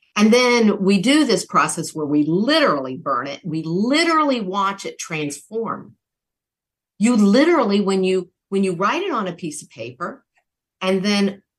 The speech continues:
put it under the flame or over the flame, you watch it transform. That kind of, uh, it, it has a, a chemistry, I think, a, um,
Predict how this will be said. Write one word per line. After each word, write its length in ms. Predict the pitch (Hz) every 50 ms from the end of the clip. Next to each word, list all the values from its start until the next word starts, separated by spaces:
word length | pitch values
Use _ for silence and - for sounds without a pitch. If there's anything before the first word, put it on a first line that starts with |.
| _ -
put 160 | 269 302 349
it 160 | 349 277 -
under 260 | 175 160 151 143 139
the 140 | 131 143 143
flame 600 | - - - 123 123 131 135 156 208 262 254 - _ _ _ _ _ _ _ _ _ _ -
or 160 | 165 165 -
over 300 | 175 208 - - 151 143
the 120 | 131 139 135
flame, 560 | - - 131 127 131 131 147 175 180 170 - _ _ _ _ _ _ -
you 140 | 185 185 170
watch 460 | 165 170 190 220 254 269 277 - -
it 120 | 247 -
transform. 840 | - - - 170 165 165 165 - - - 247 254 247 226 190 - - - - _ -
That 180 | 202 202 190 -
kind 420 | - - 240 247 247 240 233 208
of, 220 | 214 208 185 170 - _ _ _ _ _ _ _ -
uh, 460 | - 156 131 165 160 120 95 - -
it, 240 | - 196 185 196 196
it 140 | 185 190 196
has 400 | 196 - 220 220 220 220 208 196
a, 200 | 180 175 - - -
a 80 | 165
chemistry, 800 | 165 - - 247 247 247 240 233 233 - - - 151 143 135 -
I 100 | - 160
think, 320 | 156 - - 160 165 165 -
a, 300 | 139 135 135 139 - -
um, 420 | 160 156 131 135 139 - 185 -